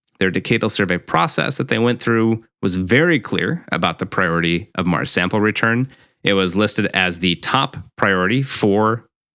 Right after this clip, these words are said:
this coming decade. And they called it a, a fundamental strategic importance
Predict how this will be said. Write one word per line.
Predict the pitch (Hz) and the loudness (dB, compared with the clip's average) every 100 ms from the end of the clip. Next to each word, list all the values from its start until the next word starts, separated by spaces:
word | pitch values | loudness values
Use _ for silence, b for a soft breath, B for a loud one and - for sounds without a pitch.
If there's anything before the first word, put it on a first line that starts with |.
| _ - | _ -2
this | 101 - | -2 -2
coming | - 92 87 82 | -2 -2 0 0
decade. | 117 123 135 135 135 B B B B | 0 2 2 2 -2 B B B B
And | 113 131 | 4 4
they | |
called | 180 151 190 254 | 4 2 0 2
it | - - | 0 0
a, | 107 - - 113 - 117 | -2 -4 -6 -6 -2 -2
a | |
fundamental | 104 - 165 196 208 202 170 175 180 165 | -4 -2 0 2 2 2 2 0 0 0
strategic | - 117 - - 160 160 160 - | 0 -2 -2 -2 -2 -2 -4 0
importance | 131 127 120 - - - - | 0 2 -2 -2 -6 -6 -8